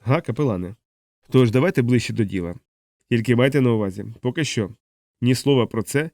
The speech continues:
підполковникові Порку. Ви мене розумієте?» «Так точно, сер». Полковник Пескар став задумливо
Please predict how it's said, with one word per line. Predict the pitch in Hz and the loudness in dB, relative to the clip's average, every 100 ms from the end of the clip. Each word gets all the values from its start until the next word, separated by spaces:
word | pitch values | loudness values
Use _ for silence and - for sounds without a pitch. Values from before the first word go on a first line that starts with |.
| _ | _
підполковникові | 123 - 123 - 117 113 - 123 | -6 -2 -4 -2 -2 -2 -2 -4
Порку. | 139 110 - - - _ _ _ - | -4 -6 -8 -12 -20 _ _ _ -6
Ви | 110 | -2
мене | 110 | -2
розумієте?» | 110 104 117 165 - 82 - _ _ _ _ | -2 -2 0 -2 -4 -12 -16 _ _ _ _
«Так | 135 123 | -2 0
точно, | 156 170 120 | -2 -2 -2
сер». | - 101 - _ _ _ _ _ | -4 -8 -10 _ _ _ _ _
Полковник | 139 127 135 123 113 | 0 4 4 2 0
Пескар | - 185 - 110 | -2 -2 -2 -6
став | - 123 | 0 0
задумливо | 113 120 127 117 117 110 | 0 0 2 4 2 0